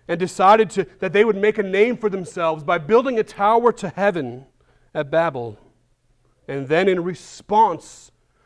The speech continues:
to their refusal to be fruitful and multiply and scatter, and their arrogance about building their own way to God,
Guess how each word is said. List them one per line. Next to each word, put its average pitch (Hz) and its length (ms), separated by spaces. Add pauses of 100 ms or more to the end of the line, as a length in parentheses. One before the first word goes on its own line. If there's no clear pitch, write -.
(120)
to 180 100
their 175 160
refusal 190 640
to 185 140
be 170 120
fruitful 202 520
and 175 80
multiply 180 500
and 160 140
scatter, 202 560 (680)
and 160 120
their 165 140
arrogance 202 500
about 160 340
building 190 400 (300)
their 165 180
own 185 300
way 175 180
to 175 160
God, 147 540